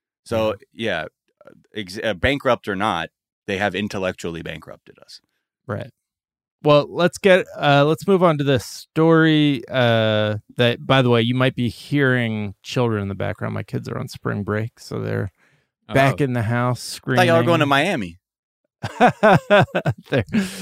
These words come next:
Speaker 2: they,
Speaker 3: I have
Speaker 2: they leave
Speaker 3: terrible news.
Speaker 2: tomorrow. Yeah, yeah.
Speaker 3: <laughs>
Speaker 2: Uh, we're <laughs> so the, this story, I immediately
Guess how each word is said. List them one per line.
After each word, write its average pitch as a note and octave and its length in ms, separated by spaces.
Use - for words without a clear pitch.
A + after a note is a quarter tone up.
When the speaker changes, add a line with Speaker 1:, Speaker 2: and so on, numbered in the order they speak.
Speaker 2:
they, E3 180
Speaker 3:
I - 40
have A#2 80
Speaker 2:
they E3 140
leave F3 220
Speaker 3:
terrible A3+ 60
news. - 20
Speaker 2:
tomorrow. C#3 580
Yeah, B2+ 580
yeah. - 120
Speaker 3:
<laughs> - 0
Speaker 2:
Uh, B2+ 520
we're F3 1120
<laughs> - 500
so C3+ 1000
the, D3 260
this D#3+ 220
story, C3 760
I B2 140
immediately C#3 760